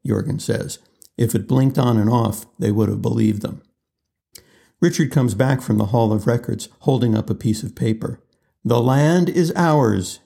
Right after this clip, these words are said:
he says, and everyone claps. They recommended a place to stay, two blocks down and one over. As they set out again, Lily walks with Benji. "Richard thinks Father's terrific," she says. "That's fine,"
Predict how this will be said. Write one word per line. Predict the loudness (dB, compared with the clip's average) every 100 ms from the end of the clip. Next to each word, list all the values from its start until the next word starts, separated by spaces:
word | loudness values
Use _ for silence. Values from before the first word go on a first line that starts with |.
| _
he | -4
says, | -2 -4 -6 -8 -16 _ _ -4
and | -4 0
everyone | 0 0 0 0
claps. | -2 -4 -4 -6 -12 -16 _ _ -20 _ _
They | 0
recommended | 2 2 2 4 4 2
a | 0
place | 0 0 0
to | -4
stay, | -6 -2 0 -2 -6 -14 _ _ -4
two | 0 2
blocks | 2 2 0
down | -2 0 0 -2 -4
and | -2 0
one | 2 2
over. | 0 -2 -8 -14 _ _ _ _ _ _ _ _ _ _
As | -2 2
they | 2
set | 2 2 2
out | 2 2
again, | 2 2 0 -2 -12 _
Lily | 2 4 2
walks | 2 0 -2
with | -4
Benji. | 0 0 0 -4 -12 _ _ _ _ _ _ _ -2
"Richard | 0 2 0
thinks | 2 0 0
Father's | 0 0 2 0
terrific," | 0 2 2 2 -2 -12 -14
she | -10 -6
says. | -4 -2 -4 -8 -16 _ _ _ _ _ _ -2
"That's | 0 0
fine," | 2 4 2 0